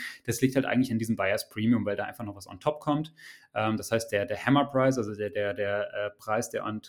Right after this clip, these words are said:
quasi erzielt wurde bei der Auktion, das ist nicht der Preis, den der Kunde wirklich zahlt. Da kommt immer noch was on top. Also das ist vielleicht auch noch, ähm, wichtig zu wissen. Und ja, Uhrenauktionen, das ist einfach eine spannende Welt und da treffen halt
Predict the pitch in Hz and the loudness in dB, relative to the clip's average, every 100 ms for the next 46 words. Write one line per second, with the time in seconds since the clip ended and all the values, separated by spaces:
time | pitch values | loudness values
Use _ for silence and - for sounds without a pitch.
0 | _ 117 104 117 - - 151 143 139 131 | _ -4 -4 -6 -8 0 2 6 6 6
1 | 123 117 117 - 131 123 117 120 113 117 | 4 0 -2 0 4 6 4 0 0 0
2 | - 123 117 - 113 113 110 104 117 110 | 2 0 0 2 0 0 -2 -4 -2 -2
3 | 95 - - - 135 135 113 120 117 110 | -4 -12 -12 0 4 4 0 -6 -8 -8
4 | 101 104 - - 135 135 - - - - | -8 -12 -14 0 2 2 -2 -18 -18 -12
5 | 104 107 117 117 117 113 110 113 - - | -6 -2 -2 0 0 0 0 -2 -2 -6
6 | 117 107 104 104 98 - 113 - - 113 | -2 0 0 -2 -6 -2 -2 -2 -6 0
7 | 107 113 98 90 - - - _ _ - | 2 2 2 -2 -6 -20 -20 _ _ 4
8 | 113 113 120 - 135 143 170 190 175 156 | 8 8 8 6 4 4 6 6 4 0
9 | 143 - 151 156 135 139 135 135 131 - | 0 2 4 6 6 6 6 6 6 6
10 | 123 120 107 107 127 135 113 - 123 127 | 6 6 6 6 6 6 2 2 0 2
11 | 107 117 113 | 4 4 2